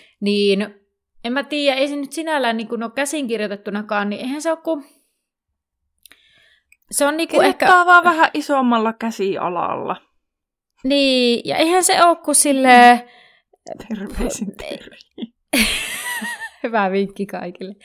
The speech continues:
Speaker 1: Mutta siis
Speaker 2: <laughs> Mutta
Speaker 1: ei se
Speaker 2: hei, kun meidän koulussa on viivastot, niin se ei onnistu se.
Speaker 1: Niin. Paitsi voi vähän sille leveämmillä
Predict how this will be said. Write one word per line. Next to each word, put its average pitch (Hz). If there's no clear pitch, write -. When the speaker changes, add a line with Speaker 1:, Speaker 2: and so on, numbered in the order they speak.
Speaker 1:
Mutta 247
siis 269
Speaker 2:
<laughs> 240
Mutta 254
Speaker 1:
ei 370
se 370
Speaker 2:
hei, 214
kun 214
meidän 226
koulussa 202
on 185
viivastot, 196
niin 220
se -
ei -
onnistu 240
se. 233
Speaker 1:
Niin. 170
Paitsi 277
voi 277
vähän 277
sille 269
leveämmillä 185